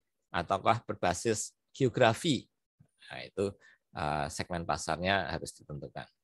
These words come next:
Bisa juga, eh, misalkan pendapatan, ada produk untuk masyarakat pendapatan rendah, sedang, dan tinggi, seperti halnya misalkan Samsung ada seri S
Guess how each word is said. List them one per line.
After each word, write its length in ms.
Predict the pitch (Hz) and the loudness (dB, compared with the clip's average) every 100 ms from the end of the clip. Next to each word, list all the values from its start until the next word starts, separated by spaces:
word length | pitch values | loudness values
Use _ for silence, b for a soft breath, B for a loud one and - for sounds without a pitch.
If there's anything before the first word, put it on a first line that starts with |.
| _ | _
Bisa 180 | - 67 | -12 -12
juga, 320 | - - 92 - _ _ _ - | -6 0 0 0 _ _ _ -8
eh, 260 | 73 71 69 | -4 -4 -4
misalkan 480 | 73 71 67 82 82 | -8 -8 -2 -2 -2
pendapatan, 640 | 92 76 80 78 95 69 _ _ _ - - | -4 -2 -2 2 0 -2 _ _ _ -20 -20
ada 400 | - 67 - 73 | -20 -10 -4 -4
produk 400 | - 82 - 107 - | -2 -2 -2 -4 -6
untuk 400 | 85 95 - _ _ | -6 -6 -6 _ _
masyarakat 540 | - - 82 - 90 - | -10 -10 -6 -4 -4 -4
pendapatan 800 | 95 78 - 76 87 82 78 78 - | -4 -2 -2 -2 0 -2 -2 -10 -10
rendah, 480 | 92 90 104 131 | -6 2 6 6
sedang, 560 | 131 - - 110 101 101 | 4 -6 -4 0 0 -2
dan 220 | 92 80 | -6 -4
tinggi, 340 | 101 110 107 - | -2 0 0 -2
seperti 320 | - - 80 | -12 -10 -8
halnya 320 | 69 85 87 | -6 -6 -6
misalkan 400 | 78 80 85 85 | -6 -8 -6 -6
Samsung 480 | - 76 - 107 69 | -6 -8 -6 -8 -6
ada 240 | - 80 | -10 -10
seri 320 | - 76 80 - | -8 -8 -10 2
S 340 | 104 117 - | 6 6 2